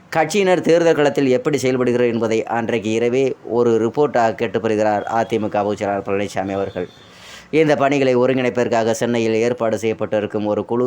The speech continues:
தினந்தோறும் அவருக்கு ரிப்போர்ட் கொடுக்கிறது. அதன் அடிப்படையில் எங்கேனும் தவறு இருப்பதாக கண்டறியப்பட்டால் என்ன செய்ய வேண்டும் என்பதற்கு ஒரு ஒருங்கிணைப்பு குழுவினரிடம் தெரிவிக்கிறார் பழனிசாமி அவர்கள். அதை உடனடியாக கட்சியின் மாவட்ட நிர்வாகிகள் சொல்லி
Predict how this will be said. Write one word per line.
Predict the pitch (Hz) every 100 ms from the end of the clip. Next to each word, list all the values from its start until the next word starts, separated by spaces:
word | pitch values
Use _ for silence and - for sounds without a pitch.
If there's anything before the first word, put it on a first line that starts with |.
| 120
தினந்தோறும் | 113 117 120 123 123
அவருக்கு | 104 110 110 107
ரிப்போர்ட் | 104 120 117
கொடுக்கிறது. | 113 104 - 107 127 127 107
அதன் | 104 107
அடிப்படையில் | 107 127 117 110 110 107
எங்கேனும் | 117 139 135 123
தவறு | 113 120 113
இருப்பதாக | 107 107 104 98 95
கண்டறியப்பட்டால் | 95 98 98 104 98 101 98 95 - - - - 110
என்ன | 139 160
செய்ய | 127 123 127
வேண்டும் | 127 123 117
என்பதற்கு | 110 107 107 - 104 98 -
ஒரு | 107 107
ஒருங்கிணைப்பு | 107 135 139 127 120
குழுவினரிடம் | 113 117 107 104 101
தெரிவிக்கிறார் | 107 104 98 101 95
பழனிசாமி | 101 101 101 95 95 95 95
அவர்கள். | 95 98 90 80 _ - - -
அதை | 120 131
உடனடியாக | 123 120 123 131 139 139
கட்சியின் | 123 120 123 120 117
மாவட்ட | 123 120 120 113
நிர்வாகிகள் | 117 123 117 110 113 104
சொல்லி | 113 120